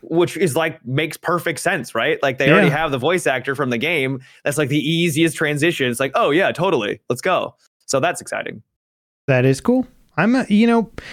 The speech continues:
Speaker 2: the Netflix anime stuff has been, there's been some gems in there. It's been a lot of misses, but there's been a couple little fun shows in there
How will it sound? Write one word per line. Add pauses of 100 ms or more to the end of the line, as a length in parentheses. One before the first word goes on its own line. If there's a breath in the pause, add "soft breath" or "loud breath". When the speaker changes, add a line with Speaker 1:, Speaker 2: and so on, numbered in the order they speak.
(160 loud breath)
Speaker 2:
the
Netflix
anime
stuff
has
been, (680 soft breath)
there's
been
some
gems
in
there.
It's
been
a
lot
of
misses,
but
there's
been
a
couple
little
fun
shows
in
there